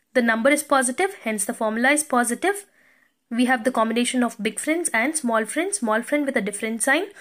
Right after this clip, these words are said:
and you have a number with the small friend. Irrespective of the sign, if you add it with the small friend,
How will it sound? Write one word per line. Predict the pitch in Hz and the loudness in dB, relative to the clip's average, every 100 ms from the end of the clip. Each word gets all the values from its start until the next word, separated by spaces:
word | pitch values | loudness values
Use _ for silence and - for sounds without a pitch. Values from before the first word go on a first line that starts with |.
| - - _ - | -20 -20 _ -2
and | 294 | 2
you | 311 | 4
have | 254 262 | 4 4
a | 320 | 4
number | 269 226 226 | 2 2 2
with | 285 208 | 2 0
the | 220 | -2
small | - 208 208 | -2 -2 -2
friend. | 285 339 320 - | -2 -4 -6 -2
Irrespective | 247 277 - 294 - 320 | 2 2 0 -2 0 0
of | 311 | 0
the | 302 | 0
sign, | 311 285 | 2 0
if | 277 | -2
you | 262 | -4
add | - 214 247 | -2 -2 -2
it | 262 | -2
with | 240 220 | -2 0
the | 262 | -2
small | - 202 196 | -2 -4 -8
friend, | 196 311 | -2 -2